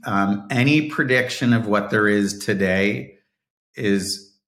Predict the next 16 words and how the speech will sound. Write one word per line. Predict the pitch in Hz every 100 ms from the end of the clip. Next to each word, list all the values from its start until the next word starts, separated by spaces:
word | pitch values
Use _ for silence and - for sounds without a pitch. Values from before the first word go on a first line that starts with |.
| 95
or | 95
yes, | 95 101 101 -
or | 104
last | 92 98 107 -
year | 110
or | 101
the | 98
year | 98
before, | 95 - 107 98 98 120
is | 101
entirely | 101 101 - 120 123 120
flawed | 110 - 101 101 92
to | -
the | 92
true, | 90 - 120 113 113 107 104 - _ _ _ _ _ -
uh, | 101 92 87 87 90